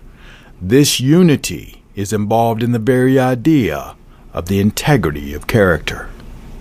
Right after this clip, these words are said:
End quote. This concept was also something I learned about during my Lama training. I was given this really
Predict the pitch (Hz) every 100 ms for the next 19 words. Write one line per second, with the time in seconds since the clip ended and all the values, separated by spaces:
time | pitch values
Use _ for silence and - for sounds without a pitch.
0 | - 92 - - - - - - - -
1 | - - - 123 - 151 165 156 123 104
2 | 110 101 117 117 120 110 120 - 92 123
3 | 180 151 110 95 95 92 - 110 110 110
4 | 101 107 117 113 101 - 92 85 73 76
5 | - - - - - - 240 262 185 180
6 | 151 127 104 104 143 175 196 160